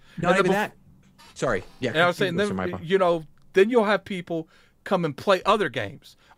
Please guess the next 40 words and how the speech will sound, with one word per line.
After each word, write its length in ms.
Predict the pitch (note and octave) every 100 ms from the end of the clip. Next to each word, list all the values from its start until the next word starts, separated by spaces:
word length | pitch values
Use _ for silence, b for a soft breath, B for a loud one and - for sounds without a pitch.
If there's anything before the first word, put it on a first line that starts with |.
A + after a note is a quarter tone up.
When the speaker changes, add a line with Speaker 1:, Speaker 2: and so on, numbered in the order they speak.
| -
Speaker 2:
Oh 240 | C#4 B3+
man, 480 | G3+ A3+ G3+ C3+ A#2 b b
like, 260 | F3 G3 F#3
oh 160 | G3 F3
kid, 380 | - C#4 C4+ A#3
you 300 | C#4 F3 F3+
what 280 | F#3 G3+
they, 140 | E3+ G#3
they 180 | E3+ F#3+
fixed 320 | - C#4+ -
that 180 | D4 A#3
thing 140 | G3
before 320 | E3+ - G#3+
you 60 | G3+
know 240 | G3 F3+
I'm 240 | - G3+ A3
jumping 300 | F#3 F3 D#3+
on 160 | C#3
and 100 | A#2+
playing, 420 | A2+ B2+ A2+ A#2+ A#2+
playing 260 | - B2+
it 20 | B2+
with 200 | C3+ -
Smooth. 400 | - G3 C#3 G#2+ B B B
Hustle's 400 | - A#3+ - G#3+
playing 300 | - G#3 G3+
it 40 |
with 160 | G3 F#3
me, 220 | A3+ G#3+
and 80 | D3
then 100 | F3
you, 80 | F3 b b
you 80 | -
get 140 | A3
this 160 | A#3 G#3+
giant 400 | - G#3+ B3+ G3+
cycle 400 | - B3+ C#4+ A#3+
going 280 | G3 F3+ E3
on, 160 | E3+
and 140 | E3+